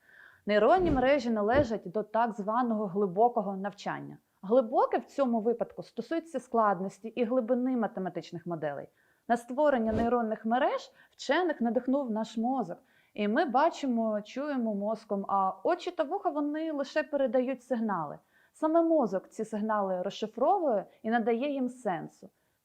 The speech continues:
Нейронна мережа складається з шарів нейронів. Вони пов'язані між собою. Нейрони — це, по суті, просто числа, які обробляють дані, які до них надходять.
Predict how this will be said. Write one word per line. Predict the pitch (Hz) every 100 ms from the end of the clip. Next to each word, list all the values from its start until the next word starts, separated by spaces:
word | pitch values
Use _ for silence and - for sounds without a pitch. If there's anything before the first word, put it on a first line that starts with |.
| _ _ _
Нейронна | 226 247 320 302
мережа | 277 294 302 349
складається | 262 285 233 311 370 285
з |
шарів | - - 240 302 330
нейронів. | 311 311 269 190 156 156 _ _ _ _
Вони | 208 262 440
пов'язані | 262 220 247 240 233
між | 226 220 -
собою. | 185 160 147 147 _ _ _ _ -
Нейрони — | 226 320 554 440 240
це, | - 403 427 - - _ -
по |
суті, | 302 403 392
просто | 269 320 311 - 254
числа, | 247 381 403 349 302 302
які | 277 277 320
обробляють | 302 233 226 247 247 233
дані, | 339 415 403 359 - _ _
які | 269 285 320 403 392
до | 226
них | 226 262
надходять. | 208 190 - 160 -